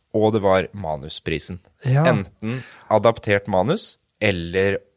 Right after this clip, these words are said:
Speaker 1: originalmanus.
Speaker 2: Det er sant.
Speaker 1: Ja.
Speaker 2: Jeg er jo for, men kanskje ma-, den, altså best manus har blitt litt den nye beste regi?
Speaker 1: Ja, på
Speaker 2: Litt.
Speaker 1: en måte.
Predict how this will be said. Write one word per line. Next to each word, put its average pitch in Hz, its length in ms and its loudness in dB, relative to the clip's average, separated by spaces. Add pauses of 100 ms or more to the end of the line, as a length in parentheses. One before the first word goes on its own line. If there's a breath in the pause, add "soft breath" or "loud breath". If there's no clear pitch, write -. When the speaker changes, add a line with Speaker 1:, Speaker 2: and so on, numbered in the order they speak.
Speaker 1:
originalmanus. 78 1040 -4
Speaker 2:
Det 143 100 -2
er 165 80 -4
sant. 139 320 -6 (180)
Speaker 1:
Ja. - 80 -2
Speaker 2:
Jeg 143 80 2
er 143 40 2
jo 165 80 0
for, - 240 -6
men 190 280 0
kanskje 185 220 0
ma-, 165 220 0
den, 175 420 -2
altså 175 220 0
best 165 200 4
manus 135 340 0
har 170 100 2
blitt 156 200 0
litt - 400 -4
den 147 640 0
nye 156 340 2
beste 131 280 -4
regi? 196 320 0 (840)
Speaker 1:
Ja, 185 200 2
på 214 80 -6 (100)
Speaker 2:
Litt. 190 100 6
Speaker 1:
en 160 100 4
måte. 165 360 4